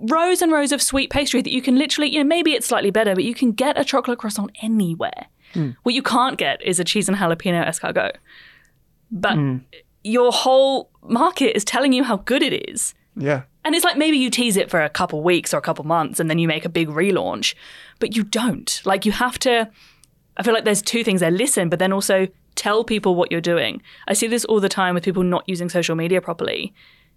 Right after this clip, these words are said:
Speaker 1: There'll be something amazing on and, and, or often I'll be, you know, um, you know, people use social media a lot with cafes or events and stuff like that. And you go to social media, they haven't posted for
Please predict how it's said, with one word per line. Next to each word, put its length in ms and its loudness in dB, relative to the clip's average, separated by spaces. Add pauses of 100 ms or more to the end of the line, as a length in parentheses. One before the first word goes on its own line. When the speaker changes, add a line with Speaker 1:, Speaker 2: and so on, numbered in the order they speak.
(400)
Speaker 1:
There'll 140 2
be 80 0
something 420 0
amazing 400 2
on 160 2
and, 260 0
and, 340 -2
or 300 4
often 220 -2
I'll 80 2
be, 240 2
you 80 -2
know, 160 2
um, 280 0 (100)
you 80 -4
know, 40 0
people 220 -2
use 140 -4
social 240 -4
media 220 -4
a 40 -2
lot 120 -4
with 120 -10
cafes 460 0
or 200 2 (220)
events 480 -2
and 80 -4
stuff 180 -4
like 160 -4
that. 200 0
And 100 2
you 60 2
go 120 2
to 140 -4
social 220 0
media, 80 2
they 80 0
haven't 180 0
posted 340 -2
for 240 -2